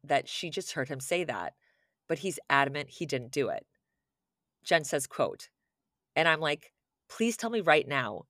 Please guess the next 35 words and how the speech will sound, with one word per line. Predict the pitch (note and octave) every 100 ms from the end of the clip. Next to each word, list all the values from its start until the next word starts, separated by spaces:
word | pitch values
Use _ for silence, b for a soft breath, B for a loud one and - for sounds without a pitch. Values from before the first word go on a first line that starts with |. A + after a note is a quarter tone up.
| C3+
did | D#3+ D3
you | G#3+
follow | - E3+ E3+
me | F3 F3 F3+ -
and | C#3
sneak | - E3
up | F3+
behind | D#3+ D3 C#3+
me | D3 D3+ -
and | C#3+
run | C#3+ C#3
back?" | C3 C3 - _ _ _ _ _ _ _
Even | - G#3+ A3+
though | F#3 F3 F3+ -
there | -
would | G3 A3+
be | A3+
no | G3+ G3
time | - D3 C3
for | C3+
him | C3+ B2+
to | C#3+
run | A#2+ B2
back. | B2+ A#2+ C#3+ _ _ _ _ _ _
That | D#3 G3+ -
man | F#3+ F#3 F3+ F#3 -
does | - C3+
not | D3+ D#3
run | - C#3+
fast. | C3+ C3+ - C3+ - - _ _ _ _
Isaac, | - G#3 - B3 - - _ _ _ _
he | - C#4+
don't | B3+ A3
even | F3 D#3
run. | D3+ E3 -